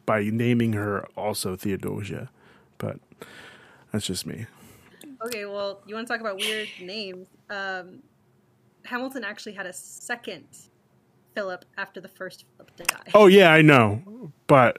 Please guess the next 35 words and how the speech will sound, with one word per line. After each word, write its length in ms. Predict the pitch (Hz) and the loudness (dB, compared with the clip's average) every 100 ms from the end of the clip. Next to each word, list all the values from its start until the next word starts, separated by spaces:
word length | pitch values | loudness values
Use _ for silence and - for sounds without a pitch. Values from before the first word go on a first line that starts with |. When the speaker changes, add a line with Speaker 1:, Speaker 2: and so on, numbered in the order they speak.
| - | 0
Speaker 1:
like, 260 | 131 117 123 | 2 2 2
yeah, 180 | 131 113 | 2 4
that's, 440 | 117 113 - - | 2 0 -4 -6
like, 200 | 123 110 | -4 -4
kind 180 | 123 113 | -4 -4
of 80 | 98 | -6
a 40 | |
f-, 160 | 92 - _ | -12 -18 _
uh, 200 | 107 98 92 - - | -12 -10 -14 -20 -12
uh, 200 | 101 95 - _ - - _ | -10 -10 -16 _ -20 -20 _
we're 80 | 120 | -4
not 120 | 104 | -4
gonna 140 | 92 92 | -6 -10
get 120 | 92 | -10
into 200 | 95 - | -8 -4
that. 300 | 262 988 1077 1047 932 _ _ _ _ _ - | -2 -4 -6 -14 -20 _ _ _ _ _ -16
<laughs> 260 | - - - - - _ _ _ _ 277 | -8 -8 -8 -14 -20 _ _ _ _ 0
Um, 560 | 160 160 156 151 151 - - | 4 8 8 6 2 -6 0
Craig. 380 | 190 147 104 - - | 4 4 2 -6 -10
Speaker 2:
I 40 | |
really 160 | 285 277 | -8 -6
like 160 | 294 311 | -6 -8
the 60 | |
name. 240 | 254 349 214 _ - - | -10 -12 -16 _ -14 -6
Speaker 1:
Yeah, 160 | 160 | -6
uh, 300 | 120 127 127 151 | -2 0 2 2
apparently. 800 | 143 165 202 233 226 277 139 98 _ - - _ _ _ - - - _ _ | 4 4 6 6 8 6 4 0 _ -20 -20 _ _ _ -20 -18 -20 _ _
<laughs> 960 | - - - - _ - - - _ - | -2 0 0 -2 _ -18 -18 -20 _ -4
Craig, 440 | - 165 127 110 - | 4 6 6 2 -6
did 140 | 131 135 | -2 4
you 80 | |
have 180 | 135 135 | 4 6
an 80 | 135 | 4
honorable 360 | 131 123 113 110 | 4 2 0 -2
mention? 360 | 104 - 110 | -4 -8 -14